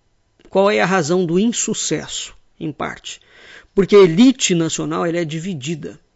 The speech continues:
ela não é coesa. E ela não tem caráter e nem coragem o suficiente para fazer uma, uma revolução na cara dura e tornar-se, de fato, um ditador na cara dura. Como fez o Maduro,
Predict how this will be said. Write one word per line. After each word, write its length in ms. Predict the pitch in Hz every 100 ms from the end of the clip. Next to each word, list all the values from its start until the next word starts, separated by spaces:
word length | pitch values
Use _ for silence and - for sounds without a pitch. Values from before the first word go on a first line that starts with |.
| _ -
ela 160 | 165 170
não 160 | 185
é 60 | 190
coesa. 600 | - 208 156 151 147 131 - _ _ _ _ _ _ _ _ _ _ _ _ _ _ _ _ _ - - - -
E 80 | 196
ela 160 | 240
não 180 | 240 233
tem 240 | 214 208 196
caráter 680 | - 190 175 208 202 180
e 40 | 165
nem 200 | 170 180
coragem 720 | - 196 160 165 156 127 139
o 40 |
suficiente 800 | 131 - - - 180 175 - - _ _ _ _ _ _ _ _ _ _ _ _ _
para 160 | - 202
fazer 420 | - 202 135 170
uma, 360 | 160 160 160 - _ _ -
uma 120 | 175
revolução 720 | 185 165 175 160 - 165 147
na 200 | 147 185
cara 320 | - 202 170
dura 500 | 139 185 214 160 - - _ _ _ _ _ _ _ _
e 80 | 214
tornar-se, 560 | 208 262 190 220 - 233
de 140 | 202
fato, 320 | - 220 214
um 80 | 226
ditador 500 | 180 202 220 165 208
na 140 | 202
cara 240 | 196 214 208
dura. 220 | 165 165
Como 180 | 294 370
fez 180 | 427 359
o 120 | 370
Maduro, 580 | 349 196 220 269 156